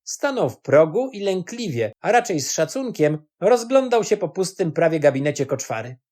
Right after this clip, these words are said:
Rzucił gdzieś w stronę sufitu. „Byłem na dzisiaj wezwany”. „Tak, poprosiliśmy pana w bardzo pilnej i nieprzyjemnej sprawie. Pan znał Zuzannę Waliszewską”. „Znałem, ale ona już nie żyje”, przerwał Gogol. Tak jasno postawiona sprawa zmieniła nieco plan Koczwary,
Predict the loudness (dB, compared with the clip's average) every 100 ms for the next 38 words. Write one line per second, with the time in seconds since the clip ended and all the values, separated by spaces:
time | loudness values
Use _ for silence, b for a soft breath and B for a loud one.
0 | _ -4 -4 -4 -2 -2 4 4 2 -6
1 | -4 0 0 0 -2 -4 -8 -12 _ _
2 | _ _ -2 6 8 6 4 0 0 0
3 | 2 4 6 4 2 2 -4 -14 _ _
4 | _ _ 2 2 0 _ -4 0 0 -2
5 | -6 -4 -2 0 2 2 2 4 2 0
6 | -6 -4 0 0 -2 -6 -6 -2 0 0
7 | -4 0 0 0 -6 _ _ 2 2 4
8 | -2 0 2 2 2 2 2 2 0 0
9 | -2 -8 -8 -12 -14 -16 _ _ _ _
10 | _ -10 0 4 4 4 0 _ _ 4
11 | 4 6 2 0 0 0 4 2 0 -6
12 | 2 4 4 2 2 0 -2 -8 _ _
13 | _ -4 -2 2 0 0 -4 -4 -2 -2
14 | -2 -4 -6 0 2 4 4 2 -4 -2
15 | 0 0 0 -2 -2 -2 -4 -6 0 2
16 | 2 -2